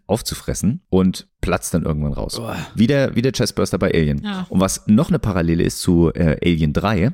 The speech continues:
Speaker 1: die Holzwespen-Schlupfwespe, die infiziert keine Larven, die bereits infiziert sind. Denn die erkennen am Geruch, ob eine Holzwespenlarve bereits besetzt ist von einer anderen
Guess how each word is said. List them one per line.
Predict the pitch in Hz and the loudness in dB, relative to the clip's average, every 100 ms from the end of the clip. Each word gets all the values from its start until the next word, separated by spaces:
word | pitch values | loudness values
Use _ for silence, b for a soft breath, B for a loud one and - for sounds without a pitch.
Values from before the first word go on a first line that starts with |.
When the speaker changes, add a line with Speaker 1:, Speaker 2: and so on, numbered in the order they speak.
| - | -2
Speaker 1:
die | 98 92 90 82 78 76 | 0 2 2 2 0 -4
Holzwespen-Schlupfwespe, | - 135 - 127 - 120 - - - 139 - 123 - - | -4 -4 -2 -4 -4 -4 -2 -4 -2 -4 -4 -12 -12 -6
die | - | -4
infiziert | - 110 98 - - 151 - - | -2 -4 -4 -4 0 0 -2 -12
keine | - 107 135 143 139 - | -6 -2 0 2 0 -2
Larven, | - 80 90 135 110 120 127 _ | -4 -2 -2 0 0 0 -4 _
die | 123 | -2
bereits | 135 110 90 107 | 0 0 0 0
infiziert | - 110 - - - 101 | -4 -4 -6 -4 -2 -2
sind. | 65 60 - b b b - | -4 -6 -10 b b b 0
Denn | 82 117 208 _ _ _ - | 2 2 -2 _ _ _ -4
die | 87 | -2
erkennen | - 120 | 0 -2
am | - 101 | 0 0
Geruch, | 90 82 147 - - | 0 2 0 -2 -8
ob | - - - - | -6 -6 -10 -4
eine | 190 202 127 | 0 2 2
Holzwespenlarve | 104 - - - 82 76 78 90 | 0 0 -4 -2 -2 0 -2 -2
bereits | 80 78 95 - - _ | -2 0 0 -2 -12 _
besetzt | 190 - 208 - | -2 -2 -4 -4
ist | - 185 | -4 -4
von | - - | -2 -2
einer | - 85 | 0 0
anderen | - 98 69 65 | 2 0 0 -6